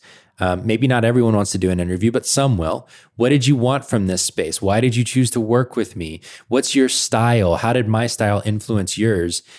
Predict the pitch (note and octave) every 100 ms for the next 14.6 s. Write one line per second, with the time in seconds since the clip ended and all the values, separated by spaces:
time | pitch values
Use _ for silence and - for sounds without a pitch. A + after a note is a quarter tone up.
0 | - - G#2 A2 D3 F3 B2+ A2 G2+ G#2+
1 | G#2+ - D3 D3 F2+ F2+ G2 - - -
2 | G#2 A2+ - G#2 F#2+ F#2 B2 - B2+ C3
3 | B2 B2 A#2+ - - G#2+ G2 G2 F2 F#2+
4 | A#2+ C#3 B2 B2+ A2+ A#2+ A2 G#2+ - A2+
5 | G#2+ G2+ A2 G#2 - G#2+ G#2+ G#2 F#2+ F#2
6 | - - - A2+ B2 - G#2 - F#2 F2+
7 | F#2 F2 F2 - - _ - G#2+ G2 A#2+
8 | - - A2+ - A2 G2 - G2+ - G2+
9 | G2+ G2 - - A2+ G2 F#2 G#2 G#2+ G2
10 | F#2 - F#2+ F#2+ - - - - F#2+ F2
11 | A#2+ B2 F2+ - - - - _ - -
12 | _ B2 A#2+ A#2+ F#2+ G#2 D#3+ F#3 E3+ G#2
13 | F#2+ F2+ E2+ F#2 E2+ E2+ _ _ _ A#2
14 | G2 B2 A#2+ C#3 F2+ E2+